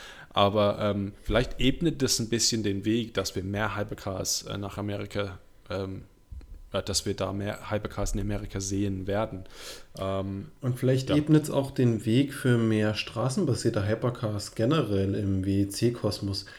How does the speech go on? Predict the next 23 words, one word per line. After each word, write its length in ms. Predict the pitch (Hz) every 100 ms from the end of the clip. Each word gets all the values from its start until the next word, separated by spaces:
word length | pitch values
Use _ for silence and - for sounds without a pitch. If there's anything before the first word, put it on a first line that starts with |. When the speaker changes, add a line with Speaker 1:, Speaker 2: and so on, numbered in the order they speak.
| - 123
Speaker 2:
Ich 160 | 123
denke 260 | 127 127 131
jetzt 380 | 110 107 - -
an 140 | 110
den 140 | 107
Königseck 720 | 101 143 175 165 - - - -
zum 140 | 113
Beispiel. 540 | 104 107 - - 101 - - -
So 140 | -
ganz 200 | 120 143
Speaker 1:
Pagani, 240 | 110 113 123
Speaker 2:
unverbraucht. 460 | 139 - 127 131
Speaker 1:
sowas. 220 | 104 98 - - -
Speaker 2:
Ja, 360 | 123 135 160 139
genau, 300 | 127 135 139
diese 260 | 131 117 127
ganz 240 | 131 156
unverbrauchten 800 | 170 160 - 131 - - - 127
Dinge, 380 | 147 151 156 113 - - -
ein 120 | 117
Maserati 640 | 123 131 117 131 170 180
oder 200 | 127 113
sowas. 460 | 98 98 95 95